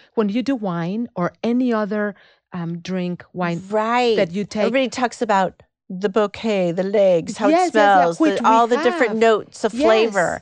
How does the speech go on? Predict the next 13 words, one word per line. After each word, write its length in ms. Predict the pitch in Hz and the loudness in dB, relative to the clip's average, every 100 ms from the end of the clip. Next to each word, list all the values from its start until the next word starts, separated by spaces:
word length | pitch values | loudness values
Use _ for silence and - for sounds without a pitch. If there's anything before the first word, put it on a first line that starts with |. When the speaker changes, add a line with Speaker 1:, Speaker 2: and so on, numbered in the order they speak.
| - | -6
Speaker 2:
and 360 | 226 320 349 | -2 0 2
which 200 | 262 - 262 | 2 0 -4
Speaker 1:
yeah. 60 | |
Speaker 2:
is 120 | 247 | -6
the 140 | 240 247 | -6 -8
same 460 | - 277 262 320 | -4 -4 -2 -2
with 180 | 285 226 | -2 -2
this. 200 | - 160 170 | -4 -4 -4
So 240 | - 196 - - - _ | -2 -2 -2 -16 -20 _
I 140 | - 254 | -4 -4
love 480 | 240 240 262 294 - | -2 2 2 0 -4
this 280 | 294 - - | -6 -6 -6
thought 380 | 220 208 - | -4 -2 -4